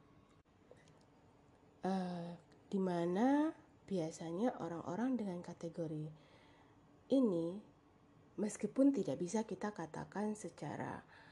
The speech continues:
eh, menyeluruh, tapi sebagian kondisi seperti ini, anak-anak dengan kondisi atau orang dengan kondisi I Q lebih dari seratus sepuluh,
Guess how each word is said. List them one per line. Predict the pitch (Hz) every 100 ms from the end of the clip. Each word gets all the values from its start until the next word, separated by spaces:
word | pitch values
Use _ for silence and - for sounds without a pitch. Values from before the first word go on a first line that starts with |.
| - - - - -
eh, | 165 160 147 165
menyeluruh, | 202 226 247 247 185 - - -
tapi | - 180 208 226
sebagian | - - 196 185 175 165 208 269 247 180
kondisi | 170 170 165 156
seperti | - 165 - - 151
ini, | 147 151 175 302 - - - - -
anak-anak | 165 160 151 104 160 170 233 95
dengan | 160 156 147 139
kondisi | 147 143 156 226
atau | 185 165 -
orang | 160 190 208
dengan | 170 156
kondisi | 151 151 156 156 220 233 - - - - -
I | 165
Q | 156 214 214
lebih | 180 170
dari | 165
seratus | 165 160 170 -
sepuluh, | - 175 165 185 277